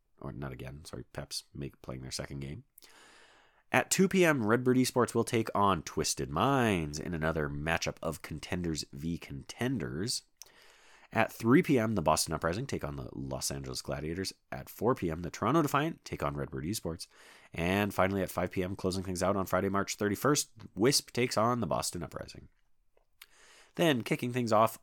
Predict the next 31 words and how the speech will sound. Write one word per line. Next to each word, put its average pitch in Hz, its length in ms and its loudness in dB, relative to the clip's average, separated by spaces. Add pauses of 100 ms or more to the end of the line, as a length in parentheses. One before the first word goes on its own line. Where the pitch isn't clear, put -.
on 82 640 2
April 82 320 -2
first, - 380 -4
Saturday, 76 380 0
April 69 160 -6
first, - 240 -4
at 80 120 -2
one 101 180 4
P 117 180 0
M, 135 220 2
Twisted 143 320 -2
Minds 147 300 0
takes - 180 -2
on 90 140 0
the 78 60 -8
Houston 71 260 -6
Outlaws. 92 340 -6 (580)
At - 200 -2
two 202 160 6
P 190 160 2
M, 78 800 2
Peps - 400 -2 (280)
takes 160 240 4
on 160 360 8
Wisp 214 340 4 (100)
in 98 120 2
another 73 560 4
Contenders 80 580 -4
v 78 160 0
Contenders 73 540 -4
matchup. 85 380 -4